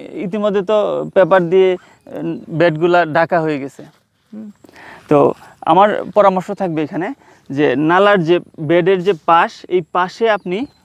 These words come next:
প্রয়োজন মতো সার প্রয়োগ করে মাটিটাকে কুড়ে প্রয়োজন, প্রয়োজন মতো সার প্রয়োগ করে আপনি আবার ঢেকে দিয়ে পানি দিয়ে দিবেন,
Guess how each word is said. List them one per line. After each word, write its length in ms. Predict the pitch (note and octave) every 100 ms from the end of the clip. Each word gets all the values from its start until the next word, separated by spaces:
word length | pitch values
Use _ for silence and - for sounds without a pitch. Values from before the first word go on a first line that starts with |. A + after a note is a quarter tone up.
| _ _ _ _ _ _ _
প্রয়োজন 340 | F#3+ F#3 F3 F3
মতো 400 | F3 - E3+ F3
সার 320 | - E3 E3
প্রয়োগ 360 | - F3+ F#3 -
করে 320 | E3 E3 A#3
মাটিটাকে 680 | - D#3+ E3+ E3 D3+ E3+ F3 - - - _ _
কুড়ে 340 | G3 G3+ A3+ C#4+ _ _ -
প্রয়োজন, 440 | G3 F3 F#3+ E3+
প্রয়োজন 280 | F3+ F3+ F3+
মতো 240 | E3+ F3
সার 260 | D#3+ D#3 D#3+
প্রয়োগ 320 | D#3+ F#3+ F#3+
করে 240 | - F#3 F#3+
আপনি 240 | D#3 D#3+
আবার 280 | D3 D3 C3
ঢেকে 260 | D3+ F3+
দিয়ে 240 | F3 A3+ F3
পানি 300 | - D#3+ D#3
দিয়ে 200 | D#3 E3+
দিবেন, 240 | F#3 A3+